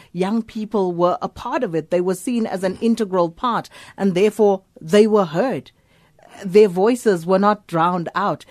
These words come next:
And today, when you speak to young people, they feel like they are not being heard. They feel like everybody speaks on their behalf. Um, everybody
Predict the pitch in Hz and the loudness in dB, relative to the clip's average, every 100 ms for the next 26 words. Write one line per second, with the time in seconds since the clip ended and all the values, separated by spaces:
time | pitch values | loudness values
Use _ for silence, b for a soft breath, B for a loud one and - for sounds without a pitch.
0 | B B - 233 220 202 190 277 381 240 | B B 0 0 0 -2 0 0 0 0
1 | 202 190 - 208 - 175 156 156 156 190 | 0 -4 -6 -8 -6 -4 -2 -4 -6 -8
2 | 165 190 185 294 339 277 254 214 180 175 | -4 -2 0 0 -2 -2 0 2 0 -2
3 | - _ 262 285 302 370 480 - 190 151 | -10 _ 0 0 0 -4 -4 -6 -4 -4
4 | 147 143 - B B 240 247 302 285 254 | -4 -6 -10 B B -2 -2 -2 -2 -4
5 | - 277 330 302 277 - - 269 240 - | -4 -4 -4 -4 -6 -8 -4 -4 -4 -6
6 | - 180 170 165 160 147 135 135 135 202 | -4 -4 -2 -2 -2 -4 -8 -8 -6 -6
7 | - B B B 190 185 190 247 254 240 | -10 B B B -2 0 0 -2 0 0
8 | 247 | -2